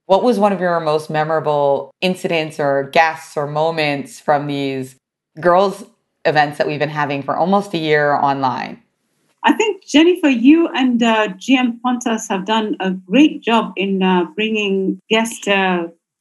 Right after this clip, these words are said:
Speaker 2: grandmasters, train the girls. And the girls really look forward to, to the sessions. And the fact that you yourself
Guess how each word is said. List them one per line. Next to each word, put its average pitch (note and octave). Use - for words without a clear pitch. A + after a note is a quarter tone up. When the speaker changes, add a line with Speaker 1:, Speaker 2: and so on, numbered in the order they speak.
Speaker 2:
grandmasters, G3+
train G#3+
the G3
girls. F#3+
And G#3
the G3+
girls B3
really A3+
look A3+
forward G3+
to, F#3
to F#3
the F3+
sessions. A3+
And A#3
the B3+
fact D#4
that G#3+
you A#3+
yourself A3+